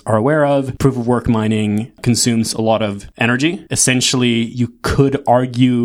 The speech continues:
that this is extremely wasteful. I've, I've heard arguments both ways where, like, actually in a proof of stake future where we're locking up billions or hundreds of billions of dollars worth of value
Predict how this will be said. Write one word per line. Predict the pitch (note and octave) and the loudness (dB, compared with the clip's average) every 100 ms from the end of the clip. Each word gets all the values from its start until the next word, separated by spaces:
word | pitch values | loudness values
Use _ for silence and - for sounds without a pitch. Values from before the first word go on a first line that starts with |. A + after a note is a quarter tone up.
| A#2+ | -2
that | B2+ G#2+ | -4 0
this | A#2 A2+ | 0 0
is | G#2+ G#2 | -4 -4
extremely | - - G#2+ G#2+ | -2 -2 -2 -2
wasteful. | A2+ F3 E3+ - E3+ D#3+ D#3 D3+ _ - | 0 0 0 0 0 2 -2 -6 _ -2
I've, | B2+ A#2+ - | -2 -2 -2
I've | C3 | -2
heard | - C#3 | 0 0
arguments | C3 B2+ A#2+ A2+ - | 0 0 0 0 0
both | B2+ A#2+ A#2 | -2 0 0
ways | A#2 B2 B2 - | 0 0 -2 -2
where, | A#2+ | -2
like, | G#2+ G#2+ - - | 0 -2 -4 -2
actually | C#3+ - C#3 A#2+ A2 | -2 0 0 0 -2
in | G#2 B2 | 0 -2
a | |
proof | A#2+ - C#3 C#3 | 0 0 0 0
of | B2 A2 A2 | -2 -4 -6
stake | - - C3+ C3+ | -4 0 0 0
future | - C#3 C3+ A#2+ A2 A2 - | 0 2 2 2 0 0 -2
where | A#2 | -2
we're | A2+ | 0
locking | A2+ A2+ A2+ A#2+ A2+ | 2 2 2 0 0
up | A2+ - - | 0 -4 -2
billions | B2 A#2+ A#2 G#2+ - - - | 0 0 -2 -2 -4 -6 -6
or | A#2 A2 G#2+ | -2 0 0
hundreds | - C3+ C3 B2+ A#2+ | -2 0 0 0 -4
of | A2+ | 0
billions | B2+ B2+ B2 A2+ G#2 | 0 2 0 0 -2
of | G#2 | 0
dollars | A2 A2 G2+ | 0 0 -2
worth | B2 A2 | -4 -2
of | G2+ | -2
value | G#2 A2 A#2+ G#2 G#2+ C3+ | 2 2 2 0 -2 -4